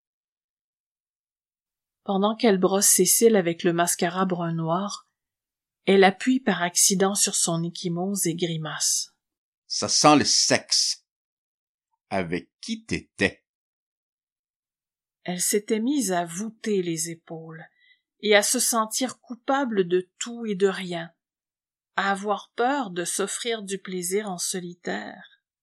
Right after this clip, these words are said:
Speaker 1: Ça va, Élise ? On est prête à manger. » Elle sourit faiblement à l'intervenante. Quand elle se joint à la tablée,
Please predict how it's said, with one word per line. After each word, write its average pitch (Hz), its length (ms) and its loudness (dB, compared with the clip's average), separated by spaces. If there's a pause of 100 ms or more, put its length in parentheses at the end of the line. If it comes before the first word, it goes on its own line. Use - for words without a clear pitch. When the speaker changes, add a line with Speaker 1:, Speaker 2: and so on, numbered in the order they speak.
(1200)
Speaker 1:
Ça - 200 -4
va, 277 220 6
Élise ? 349 600 4 (680)
On 254 140 4
est 277 100 4
prête 330 280 2
à 320 80 6
manger. » 294 560 0 (1700)
Elle 220 180 2
sourit 262 380 2
faiblement 214 680 4
à 175 100 2
l'intervenante. 160 1040 -8 (1120)
Quand 247 300 4
elle 240 100 2
se 247 240 0
joint 233 300 2
à 208 100 4
la 180 140 2
tablée, 190 580 -2